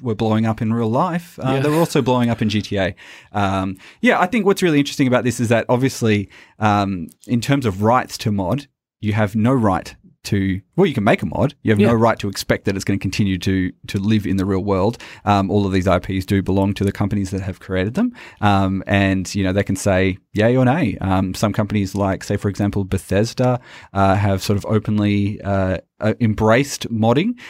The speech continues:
Speaker 1: um, and use it as kind of a part of what they're, they're doing into their future strategy, and announced a whole bunch of stuff at E three this year about the future of mods. Um, but it isn't something that is a given. Um, and I think, uh, there's often, we,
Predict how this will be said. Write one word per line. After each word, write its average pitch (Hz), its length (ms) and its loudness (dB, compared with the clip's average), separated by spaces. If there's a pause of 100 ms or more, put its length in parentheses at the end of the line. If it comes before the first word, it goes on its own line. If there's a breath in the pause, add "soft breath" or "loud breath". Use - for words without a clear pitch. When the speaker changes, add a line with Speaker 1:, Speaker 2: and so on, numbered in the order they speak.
(120)
Speaker 1:
um, 101 280 2
and 101 200 0
use 104 160 2
it 98 80 2
as 98 100 -2
kind 104 200 0
of 90 80 -2
a - 20 -6
part 95 280 -2
of 92 100 -6
what - 180 -6
they're, 92 420 -4
they're 101 120 -6
doing 98 220 0
into 98 140 -4
their 92 120 -2
future - 280 -6
strategy, 127 580 2
and 117 100 2
announced 101 260 -2
a - 60 -4
whole 104 140 -4
bunch 104 180 -4
of 101 60 -8
stuff - 280 -8
at - 140 -12
E 101 80 -2
three 95 280 -4
this 95 260 -6
year 101 180 2 (300 loud breath)
about 95 220 0
the 98 60 0
future 107 460 -2 (100)
of 101 240 0
mods. 104 400 -2 (300 loud breath)
Um, 127 240 2
but 156 160 -2
it 180 160 0
isn't 170 160 0
something 135 280 2
that 127 120 4
is 117 100 2
a 110 60 0
given. 101 460 -2
Um, 98 480 0
and 110 120 2
I 110 80 4
think, - 600 -2
uh, 104 280 2
there's 107 240 0
often, 104 400 0
we, 107 200 -2